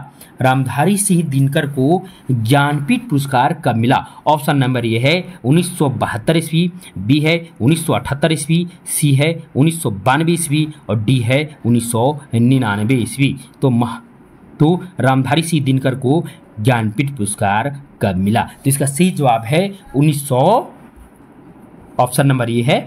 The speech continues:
उन्नीस सौ बहत्तर ईस्वी। अगला प्रश्न है, नरेश मेहता को ज्ञानपीठ पुरस्कार कब मिला? नरेश मेहता को ज्ञानपीठ पुरस्कार कब मिला? उन्नीस सौ बहत्तर,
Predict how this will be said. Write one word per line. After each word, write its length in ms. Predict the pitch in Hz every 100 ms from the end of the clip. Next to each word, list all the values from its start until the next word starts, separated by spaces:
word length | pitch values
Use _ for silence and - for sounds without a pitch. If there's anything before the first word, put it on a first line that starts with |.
| - -
उन्नीस 240 | 131 143 139
सौ 220 | 127 202 - - 104
बहत्तर 680 | 101 139 123 - 147 196 - -
ईस्वी। 380 | 110 - 131 127 - - - - - - - - - - - - - -
अगला 200 | 135 190
प्रश्न 340 | 208 202 190 175
है, 300 | 151 190 208 - -
नरेश 560 | 113 120 131 175 269 -
मेहता 420 | 254 233 220 208 196
को 180 | 196 175
ज्ञानपीठ 520 | 160 156 156 156 143
पुरस्कार 400 | 147 143 139 143 139
कब 100 | 117
मिला? 260 | 120 131 123 - - - 127
नरेश 460 | 135 139 185 196
मेहता 360 | 160 139 139 147
को 200 | 139 123 156 196 - - 113
ज्ञानपीठ 560 | 113 120 117 117 170
पुरस्कार 600 | - 113 - 107 110 147 170 - -
कब 200 | 113 95
मिला? 240 | 104 117 - - -
उन्नीस 260 | 123 139 139
सौ 80 | 107
बहत्तर, 500 | 101 139 139 180